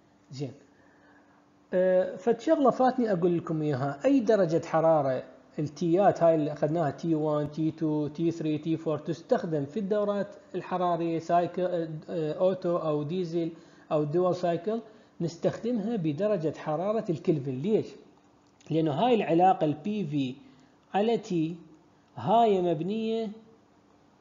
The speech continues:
هاي مبنية على شنو؟ هو القانون شو يقول؟ قانون الغاز مثالي، M R T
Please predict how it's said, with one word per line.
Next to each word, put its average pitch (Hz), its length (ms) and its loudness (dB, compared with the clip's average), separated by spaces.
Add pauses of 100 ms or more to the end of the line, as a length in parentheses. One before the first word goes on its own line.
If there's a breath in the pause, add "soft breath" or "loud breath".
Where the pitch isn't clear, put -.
(340)
هاي 202 240 2
مبنية 190 480 -2
على 190 200 -2
شنو؟ 190 340 -4 (120)
هو 180 120 2
القانون 185 480 2
شو - 160 -6
يقول؟ 165 320 -2 (100)
قانون 160 300 0
الغاز 156 340 2
مثالي، 147 400 -4
M 190 420 0
R - 120 -10
T 175 40 -4